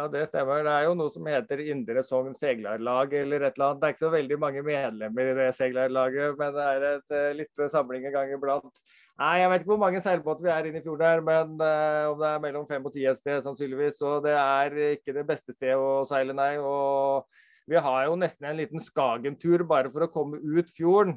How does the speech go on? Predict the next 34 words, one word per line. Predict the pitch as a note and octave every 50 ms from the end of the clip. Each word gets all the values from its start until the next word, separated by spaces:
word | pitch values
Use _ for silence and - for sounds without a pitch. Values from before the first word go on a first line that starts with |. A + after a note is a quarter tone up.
| A#2 C3
Eh, | C3+ C#3+ C#3+ D3
litt | D3 D#3 E3 -
kortere, | _ F3 D3+ - - D3+ D3+ D3+
men | D#3 D#3 D#3
vi | D#3
har | D#3 D3 C#3+ C#3 C#3+
jo | D3 D3+ D#3 D3+ D3+ D#3 D#3+ D#3+ D#3+ D#3+ D#3
sytti | D#3 - C#3 - _ _ D#3+ D#3+
nautiske | D#3 D3+ C#3 A#2+ - C3+ - _
mil | D3+ D3 C#3+ C3+ A#2+
fra | C3+ D3 C#3+
oss | C#3+ C#3 - - -
og | D3+ D3 D3 C#3+ C#3+ C#3+
ut | C#3 -
fjorden, | - D3+ D3+ D#3 D3
så | - D3+ D3
når | D3 C#3+ C#3+ C#3 D3
vi | C#3+
skal | - - C#3 -
på | - - D3 C#3+ C#3+
en, | C#3 C#3+ D3 D3
eh, | D3 C#3+ C#3+ C#3+ C#3+ C#3+ C#3+ C#3+
liten, | D3 D3 D3 D3+ D3 C#3+ - _ C3 C#3 C#3 C#3+
eh, | C#3 C#3+ C#3 C#3 C#3 C#3 C#3 C#3
lengre | C#3 C3+ C3+ B2
tur, | - D3 D3 B2+
så | - D3+ C#3
er | C3+ C3 C3+
det | C#3 C#3+ C#3+ C#3+ C#3+ C#3+ C#3+
vanligvis | E3 D#3 C3+ B2 B2+ C3+ D#3 D3 -
tolv | _ C#3 C#3 C3+ -
timer | D#3+ C#3 A#2 B2 B2
med | C3 C3 C3
motor | B2+ B2+ - D3 D3+ -